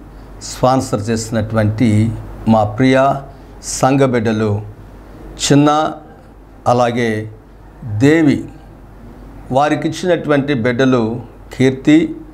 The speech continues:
అలాగే యాకోబు, ఈ కుటుంబం ఈ కార్యక్రమానికి స్పాన్సర్ చేస్తున్నారు. కాబట్టి వారిని దేవుడు దీవించాలని,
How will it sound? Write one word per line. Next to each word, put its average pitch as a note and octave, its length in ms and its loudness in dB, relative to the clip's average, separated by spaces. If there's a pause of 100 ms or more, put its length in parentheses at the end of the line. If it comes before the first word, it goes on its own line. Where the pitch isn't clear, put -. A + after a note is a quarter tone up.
(580)
అలాగే B2 320 2
యాకోబు, A#2+ 720 0 (800)
ఈ E3+ 120 4
కుటుంబం C#3 800 0 (560)
ఈ D3+ 260 6
కార్యక్రమానికి A#2 1000 -2 (380)
స్పాన్సర్ A#2+ 680 0
చేస్తున్నారు. A2+ 760 0 (400)
కాబట్టి C3 720 0 (380)
వారిని A#2 380 2
దేవుడు C#3 400 2
దీవించాలని, C3 1000 2